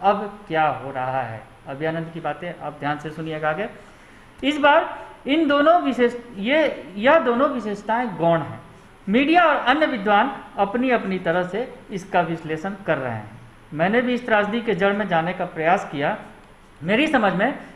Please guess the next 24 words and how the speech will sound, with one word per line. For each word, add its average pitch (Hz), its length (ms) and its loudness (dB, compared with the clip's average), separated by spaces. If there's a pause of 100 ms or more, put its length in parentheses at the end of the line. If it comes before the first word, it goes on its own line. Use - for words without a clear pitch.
अगर 202 200 2
कोई 196 260 2
एक 180 140 -4
वाक्य 185 340 2
है 180 320 -2 (260)
तो 202 120 0
वह 214 140 4
इस 196 140 -2
पूरी 202 280 -4
विभीषिका 190 520 0
के 226 140 -2
मूल 170 380 -2
में 123 120 -6
है। 113 180 -14 (320)
जो, 262 480 4 (500)
अ, 190 140 0
मूल 240 280 2
में 262 120 4
है - 400 0 (100)
तो 226 120 6
वह 240 200 6
है 247 220 2
समस्त 247 600 0
सरकारी 185 720 0